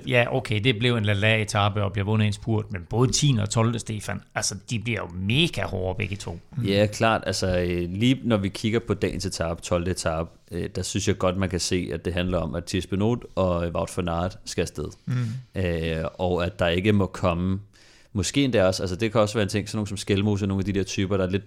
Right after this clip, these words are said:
Speaker 3: klatrestærke, måske lidt for klatrestærke, øh,
Speaker 2: Ja, så
Speaker 3: skal de
Speaker 2: Kelterman,
Speaker 3: måske passe på, øh.
Speaker 2: Kelterman ligger jo med Skelmose på et tidspunkt, hvor de kører.
Speaker 3: Ja, det er rigtigt. Det er
Speaker 2: Så,
Speaker 3: rigtigt.
Speaker 2: så,
Speaker 3: Men jeg
Speaker 2: så
Speaker 3: tror også,
Speaker 2: det
Speaker 3: at,
Speaker 2: var
Speaker 3: at, at det, når man kører i udbrud, så skal man jo også tænke over, hvem er det, man ender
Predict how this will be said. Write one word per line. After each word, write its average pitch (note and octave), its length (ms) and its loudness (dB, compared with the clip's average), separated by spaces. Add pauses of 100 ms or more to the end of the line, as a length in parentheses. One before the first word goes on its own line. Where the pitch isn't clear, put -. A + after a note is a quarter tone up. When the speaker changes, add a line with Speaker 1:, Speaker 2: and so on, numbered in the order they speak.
(160)
Speaker 3:
klatrestærke, F2+ 680 0
måske F#2 260 -2
lidt G2 200 0
for G2 200 0
klatrestærke, F#2 760 -2 (220)
øh, F2+ 40 2
Speaker 2:
Ja, E2+ 360 0 (160)
så G#2+ 60 -4
Speaker 3:
skal - 140 -2
de - 60 -4
Speaker 2:
Kelterman, E3 260 10
Speaker 3:
måske A2+ 420 6 (140)
passe G2 180 2
på, - 260 0 (120)
øh. G2+ 80 0 (300)
Speaker 2:
Kelterman C#3 400 6
ligger C3 200 6
jo B2 60 6
med A2 120 2
Skelmose C3 480 2
på C#3+ 80 0
et C3+ 80 0
tidspunkt, B2+ 420 -2 (100)
hvor C#3+ 120 0
de A#2+ 100 -2
kører. - 220 2
Speaker 3:
Ja, A#2+ 60 4
det A#2+ 60 0
er E3 80 -2
rigtigt. G#2 360 -6
Det - 20 -10
er B2 40 2
Speaker 2:
Så, A#2 140 8
Speaker 3:
rigtigt. - 160 0
Speaker 2:
så, F#3+ 80 2
Speaker 3:
Men - 80 6
jeg G2+ 140 4
Speaker 2:
så - 80 2
Speaker 3:
tror A#2+ 80 8
også, A#2+ 140 6
Speaker 2:
det A2+ 60 6
Speaker 3:
at, G#2 60 -2
Speaker 2:
var - 320 0
Speaker 3:
at, G#2+ 120 0 (220)
at G2+ 220 -6
det, A#2+ 120 -2 (140)
når G#2+ 160 4
man G2+ 160 4
kører G#2 200 4
i G2+ 60 6
udbrud, G2+ 340 2
så G#2 120 -4
skal G#2 160 -2
man F#2+ 100 0
jo F2 80 2
også F#2 140 -2
tænke G2 280 2
over, F#2 120 2
hvem F2+ 200 2
er E2+ 60 0
det, G2+ 80 2
man F2+ 240 -2
ender G2 300 -2